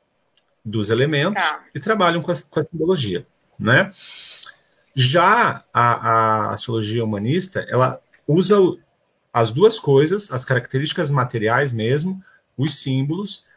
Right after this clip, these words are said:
Speaker 1: mas também traz esse conceito de força vital, né? De energia vital. Então, se, quando a gente vai identificar os quatro elementos no mapa, a gente tá identificando os padrões vitais, os padrões básicos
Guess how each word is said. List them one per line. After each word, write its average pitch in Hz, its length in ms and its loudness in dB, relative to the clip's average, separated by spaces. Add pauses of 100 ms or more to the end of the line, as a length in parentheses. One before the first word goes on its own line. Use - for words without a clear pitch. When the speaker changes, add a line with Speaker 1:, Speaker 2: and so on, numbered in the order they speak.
Speaker 1:
mas 165 240 4
também 196 340 -2
traz 180 400 2
esse - 140 0
conceito 180 800 -2
de 151 220 -2
força 190 720 4
vital, 143 480 2
né? 113 160 2
De 120 120 -2
energia 160 600 2
vital. 117 460 0
Então, 139 340 -2 (380)
se, - 180 -4
quando 151 140 2
a 175 60 4
gente 160 140 0
vai 160 140 4
identificar 139 540 0
os 123 120 0
quatro 120 220 -4
elementos 117 360 -2
no 104 100 -4
mapa, 113 480 -2
a 104 40 2
gente 123 240 -2
tá 131 80 -4
identificando 139 480 -2
os 170 100 -4
padrões 190 520 -2
vitais, 160 640 2
os 107 100 -6
padrões 139 420 -2
básicos 131 880 2